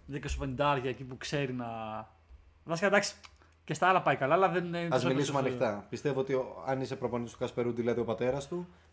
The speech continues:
Speaker 2: θα έπρεπε να τον βάλει να παίζει μόνο διακοσιαπενηντάρια και πεντακοσάρια για να τελειώνει τώρα με τα Grand Slam της βλακείας.
Speaker 1: Εντάξει, δεν είναι και λίγο να πηγαίνεις βέβαια τελικό,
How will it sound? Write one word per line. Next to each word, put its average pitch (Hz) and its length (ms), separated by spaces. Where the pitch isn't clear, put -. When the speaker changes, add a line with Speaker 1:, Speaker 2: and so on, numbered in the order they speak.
Speaker 2:
θα 143 100
έπρεπε 135 260
να 127 100
τον 120 220
βάλει 135 180
να 131 100
παίζει 131 180
μόνο 139 240
διακοσιαπενηντάρια 123 580
και 127 120
πεντακοσάρια 120 500
για 131 100
να 127 80
τελειώνει 127 400
τώρα 107 160
με 107 80
τα 107 100
Grand 107 240
Slam 107 80
της 101 120
βλακείας. 101 520
Speaker 1:
Εντάξει, 175 220
δεν 196 80
είναι 190 100
και 214 80
λίγο 170 200
να 131 80
πηγαίνεις 127 240
βέβαια 127 280
τελικό, 123 280